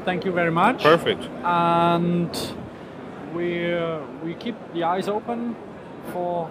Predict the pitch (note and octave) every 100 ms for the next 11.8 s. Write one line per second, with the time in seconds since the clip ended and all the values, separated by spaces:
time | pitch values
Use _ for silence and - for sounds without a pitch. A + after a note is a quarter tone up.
0 | E3+ E3+ F3 G3 - E3+ F#3 G3+ F#3 D#3+
1 | F#3+ G3+ G3 G3 G3 F#3+ - F3+ F3+ B3
2 | - - - - - A#3+ B3+ A3 G3 F#3
3 | G#3+ G#3+ G#3 G#3 G3+ F#3+ G3+ G3+ G3+ F#3+
4 | F3 G#3 G#3 G2 F#2+ G2 - - - -
5 | - F#3 F#3+ - - - - C4 - C#3
6 | A#2 A2+ - G#2 G#2 - - - - -
7 | D3 C3+ C3+ C#3 C3+ - D3+ D3+ D#3 D3+
8 | - - - - - E3+ F3 E3+ F3+ E3
9 | E3+ F#3 D3+ F#3 C3 - D3+ D3 D3 D#3
10 | F#3+ - - - D3+ C#3+ F#3 E3+ D#3 -
11 | D#3 D3 C3 A2+ G#2+ G#2+ B2+ A2